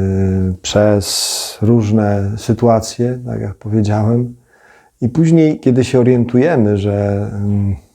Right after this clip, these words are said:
że je zgubiliśmy, to zaczynamy szukać. I jeżeli ktoś szuka prawdziwie, szuka prawdy,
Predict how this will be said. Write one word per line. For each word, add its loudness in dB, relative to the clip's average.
że 2
je 4
zgubiliśmy, 0
to 0
zaczynamy 2
szukać. -2
I -2
jeżeli 2
ktoś -2
szuka -4
prawdziwie, 0
szuka -4
prawdy, 0